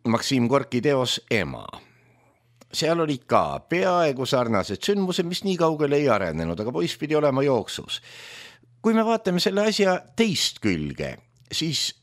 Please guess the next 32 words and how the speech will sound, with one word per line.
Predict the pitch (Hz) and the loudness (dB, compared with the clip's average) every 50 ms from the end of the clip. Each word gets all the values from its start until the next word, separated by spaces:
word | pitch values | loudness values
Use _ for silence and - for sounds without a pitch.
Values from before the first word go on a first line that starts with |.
| _ _ _ _ _ - - - _ - | _ _ _ _ _ -20 -20 -16 _ -4
selle | - 175 175 180 | -2 0 0 2
poisi | 175 208 208 170 180 165 | 2 2 2 2 2 2
nahas | 185 202 180 151 113 104 131 | 2 2 2 2 2 2 0
olla | 135 135 127 120 120 120 | 0 2 2 2 2 2
on | 127 131 127 | 2 0 0
päris | - 170 165 156 135 117 - - | 0 0 0 0 0 -2 0 0
hirmus, | 170 170 156 131 101 80 69 69 - - | 2 2 2 2 0 0 -2 -4 -6 -4
sest | - 110 92 - - - - - - - _ _ _ _ _ _ _ _ _ _ _ - - - | -2 -2 0 -2 -2 -4 -8 -12 -18 -20 _ _ _ _ _ _ _ _ _ _ _ -20 -8 -2
tõenäoliselt, | - 185 214 214 196 190 202 208 190 156 117 104 87 85 - - 95 78 71 - - | 2 2 4 4 4 4 4 4 4 4 2 2 0 -2 -2 -2 -2 -2 -4 -2 2
no, | 151 180 208 - - - - - - 107 - - 76 82 87 - | 2 2 2 0 -6 -20 -18 -14 -14 -14 -12 -12 -12 -12 -12 -4
siiski | - 147 139 - - 110 | -2 -2 0 0 0 0
ma | 98 107 | 0 2
ei | 113 123 135 | 2 2 0
ütle | 131 - 92 87 | 0 0 -2 0
tõenäoliselt, | - 120 117 110 101 95 101 95 85 76 69 - - 71 67 - | 2 2 2 2 2 2 0 0 -2 -4 -6 -8 -10 -10 -10 -12
võib-olla | 78 85 90 135 160 208 220 214 165 135 110 104 98 95 90 90 90 87 87 87 87 87 90 - - - - _ _ _ _ _ _ _ _ _ - _ _ _ - | -6 0 4 4 4 4 4 2 2 4 4 4 4 4 2 2 2 4 2 2 2 -2 -4 -12 -20 -20 -20 _ _ _ _ _ _ _ _ _ -20 _ _ _ 2
ta | 113 123 | 2 4
mõtles | 160 202 214 - - 190 185 - - | 4 2 0 0 0 0 0 0 0
ka | - 175 | 0 0
selle | 170 - 214 214 190 135 101 95 | 2 2 2 2 4 4 4 4
peale, | 87 92 87 85 82 80 82 87 | 2 2 2 2 2 2 0 0
mis | 95 139 143 - - | 0 0 -2 -2 0
juhtub, | 196 202 190 - - - 127 113 - | 0 0 0 0 -2 -4 -4 -4 0
kui | - 139 135 127 | 0 0 2 2
ta | 135 135 143 | 2 2 2
läheb | 151 139 139 120 113 113 113 | 2 2 0 -2 -2 -2 0
veel | 143 180 185 156 110 95 87 87 | 2 4 4 4 4 2 0 -2
üks | 87 - - - - - | -2 -4 -6 -10 -4 0
kord | 117 113 110 90 87 80 67 78 | 2 2 2 2 0 -4 -4 -2
jooksu | 107 147 175 196 180 147 - - - - 110 101 | 0 0 2 2 0 -2 -4 -8 -6 -2 0 0
ja | 101 101 101 95 | 2 2 2 2
Laigna | 95 107 139 156 147 127 110 - 101 98 92 92 | 2 2 2 2 0 -2 -4 -4 -2 0 0 0